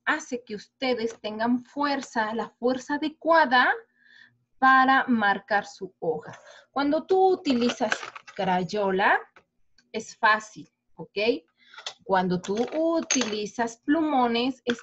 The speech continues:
mucho más fácil. Pero cuando utilizas colores, sí hay que aplicarle un poquito más de fuerza, ¿ok?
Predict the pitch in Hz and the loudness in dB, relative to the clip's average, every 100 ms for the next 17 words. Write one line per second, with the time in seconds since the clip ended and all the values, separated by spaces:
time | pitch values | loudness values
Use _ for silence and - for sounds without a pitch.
0 | 202 196 - - 185 190 214 220 - - | -4 -6 -10 -8 -6 -4 -4 -6 -8 -4
1 | 262 269 - - - _ _ _ - - | -2 -2 -8 -16 -16 _ _ _ -20 -6
2 | 349 359 349 302 285 - 247 240 269 269 | -2 -2 -2 -2 -2 -4 -6 -8 -10 -12
3 | - 254 226 226 - 214 202 220 - 185 | -8 -6 -4 -6 -6 -10 -8 -8 -8 -10
4 | 196 196 202 247 220 208 208 214 190 185 | -8 -6 -4 -2 -2 -4 -10 -12 -12 -6
5 | 180 202 220 233 - 190 196 196 - 220 | -4 -2 -2 -4 -8 -10 -10 -10 -8 -6
6 | 208 - - - - 185 - 262 311 311 | -8 -12 -20 -20 -20 -18 -6 -4 -4 -8